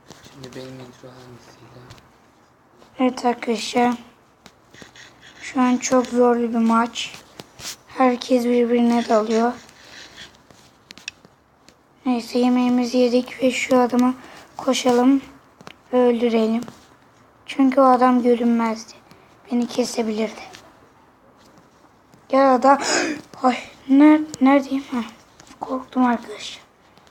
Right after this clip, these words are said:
Speaker 2: Ya, map yüklenmesine sinir oluyorum. Yüklenmemesine. Abi, kaçma ya.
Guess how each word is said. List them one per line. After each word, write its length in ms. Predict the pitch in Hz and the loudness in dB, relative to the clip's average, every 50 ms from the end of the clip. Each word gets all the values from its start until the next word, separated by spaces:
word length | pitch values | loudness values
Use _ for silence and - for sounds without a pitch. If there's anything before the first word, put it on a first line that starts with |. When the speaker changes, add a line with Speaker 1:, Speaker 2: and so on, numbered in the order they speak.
| _ _ _ - - | _ _ _ -4 0
Speaker 2:
Ya, 60 | 254 | 2
map 340 | 254 254 269 277 269 - 277 | 4 4 4 2 2 0 0
yüklenmesine 800 | 277 262 - - 277 262 262 262 262 262 262 - - 262 262 254 | -2 0 0 2 2 4 6 6 4 4 2 0 0 2 2 2
sinir 380 | 262 - - 262 262 262 262 247 | 0 -2 0 2 4 4 4 4
oluyorum. 500 | 240 233 226 226 226 226 240 254 262 262 - - _ _ _ _ _ _ _ _ _ - | 2 0 0 0 0 0 -2 -2 -4 -6 -12 -20 _ _ _ _ _ _ _ _ _ -14
Yüklenmemesine. 800 | 247 240 - 240 226 214 208 208 208 220 226 - - - - - _ _ _ _ - - - _ _ _ _ _ _ _ _ _ _ _ - - | -14 -8 -4 -4 -4 -4 -4 -8 -10 -12 -14 -14 -16 -18 -18 -20 _ _ _ _ -20 -20 -20 _ _ _ _ _ _ _ _ _ _ _ -6 -2
Abi, 240 | 254 247 240 254 - - | -2 -2 -2 -4 -10 -12
kaçma 540 | - - 254 262 262 - - - - 233 208 | -6 -2 -2 -2 -2 -4 -8 -6 -4 -4 -4
ya. 220 | 196 190 196 220 | -6 -8 -12 -16